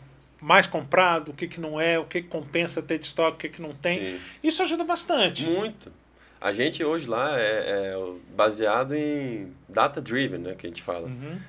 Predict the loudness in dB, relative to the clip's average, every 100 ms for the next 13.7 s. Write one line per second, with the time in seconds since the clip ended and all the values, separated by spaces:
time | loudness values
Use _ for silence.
0 | -18 -10 -10 -4 -2 0 0 2 0 0
1 | 2 2 0 -6 0 0 -2 -6 -12 -12
2 | -10 -4 0 0 0 2 4 4 0 -10
3 | -10 -2 0 0 -2 -12 _ _ _ -20
4 | -20 _ _ _ -12 -6 -2 -2 0 -2
5 | -4 4 8 8 6 -2 0 2 2 2
6 | -2 -2 2 2 2 0 -2 -4 0 4
7 | 4 2 -2 -10 _ _ _ _ -20 -10
8 | -6 -4 -4 -2 -2 0 -2 -2 -4 -4
9 | -6 -10 -8 -8 -6 -6 -4 -6 -10 -8
10 | -6 -4 -4 -4 -2 0 0 2 -2 -4
11 | -8 -6 -6 -6 -6 -8 -8 -10 -8 -8
12 | -6 -6 -4 -2 -4 -8 -10 -10 -8 -10
13 | -8 -10 -10 -10 -8 -8 -10